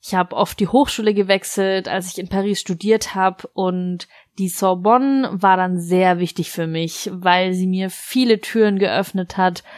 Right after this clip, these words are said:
von denen ich vorher gar nicht wusste, dass es sie gibt. Und ich denke, als ich dann Teil von Raison wurde, das ist der Name unserer Organisation an der Sorbonne,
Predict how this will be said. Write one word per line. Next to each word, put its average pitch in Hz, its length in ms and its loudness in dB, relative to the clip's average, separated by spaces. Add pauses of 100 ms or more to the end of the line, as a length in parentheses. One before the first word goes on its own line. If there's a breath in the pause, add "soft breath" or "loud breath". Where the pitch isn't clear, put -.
(160 loud breath)
von 190 180 0
denen 185 200 4
ich 170 100 -2
vorher 208 380 2
gar 185 200 0
nicht 196 220 -4
wusste, 202 320 0
dass 170 200 -2
es - 120 -8
sie 160 120 -8
gibt. - 440 -4 (460)
Und 185 400 0
ich - 180 -6
denke, 233 560 2
als 202 240 -2
ich - 80 -10
dann 196 220 0
Teil 196 340 2
von 202 260 -2
Raison 185 600 0
wurde, 269 500 4 (280)
das 180 380 0
ist - 200 -8
der 180 100 0
Name 180 360 0
unserer 185 360 0
Organisation 185 840 2
an 214 120 0
der 190 100 0
Sorbonne, 202 540 0